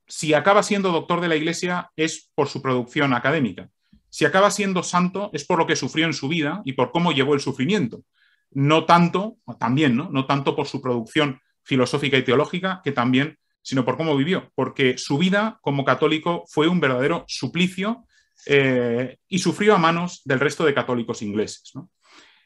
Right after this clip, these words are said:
Eh, por poner algunos ejemplos, eh, estos son lo que pasa así en la vida de Newman, eh, durante los años, principales años del,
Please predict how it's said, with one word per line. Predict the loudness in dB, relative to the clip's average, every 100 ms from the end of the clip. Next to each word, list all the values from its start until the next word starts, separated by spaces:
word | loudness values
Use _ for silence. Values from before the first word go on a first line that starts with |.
| _ -4
Eh, | -2 -2 -4 0
por | 4 4
poner | 6 4
algunos | 4 2 0
ejemplos, | -2 -2 0 0 -2 -6 -12
eh, | -8 -6
estos | -6 -6 -2
son | -2 -4 -8 -2
lo | 2
que | 2
pasa | 4 2 2 -4 -6
así | -8 -6 -4
en | -2
la | -2
vida | 0 0
de | 0
Newman, | 0 0 -2 -2 -10
eh, | -12 -12 -12 -14 -14
durante | -4 -2 0 -2 -2 -2 -2
los | -4 -2
años, | 0 0 -2 -8 _ -6
principales | -4 -2 0 0 0
años | -2 0
del, | -2 -6 -8